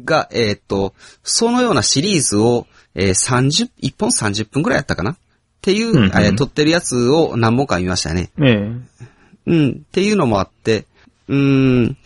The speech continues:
Speaker 1: 新書でも、うん、糖質を取ってはいけませんと。糖質なんか取らなくっても人間生きていきますよみたいなやつを結構読んだりしてたんで、あ、まあまあ、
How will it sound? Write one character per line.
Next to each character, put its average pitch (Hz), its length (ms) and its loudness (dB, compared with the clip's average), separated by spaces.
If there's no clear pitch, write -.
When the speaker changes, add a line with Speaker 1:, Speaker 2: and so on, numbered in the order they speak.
Speaker 1:
新 160 320 0
書 170 160 0
で 202 100 2
も、 113 320 0
う 90 100 -4
ん、 69 460 -4
糖 151 220 -4
質 - 200 -8
を 135 140 -4
取 - 140 0
っ - 20 -10
て - 80 0
は 120 100 6
い 113 60 4
け 123 140 0
ま 120 100 2
せ 110 140 0
ん 98 60 -2
と。 - 120 -10
糖 - 160 2
質 180 160 -2
な 147 80 2
ん 101 40 -2
か 92 100 -2
取 - 120 2
ら 110 80 4
な 131 120 2
く - 100 -6
っ - 40 -6
て - 140 -2
も 101 280 0
人 117 160 0
間 156 120 2
生 107 100 0
き - 80 -14
て 101 100 0
い - 60 4
き 147 100 -4
ま 151 100 2
す 151 140 -2
よ 117 80 4
み 110 80 2
た 107 140 0
い 92 40 2
な 90 100 0
や 92 60 0
つ - 260 -8
を - 100 -4
結 - 180 -2
構 101 300 0
読 101 180 0
ん 104 60 2
だ 110 100 2
り 98 60 0
し - 80 -2
て - 80 -4
た 87 180 0
ん 85 120 -4
で、 92 240 -2
あ、 214 160 -4
ま 196 220 0
あ 139 40 0
ま 139 120 2
あ、 98 200 -2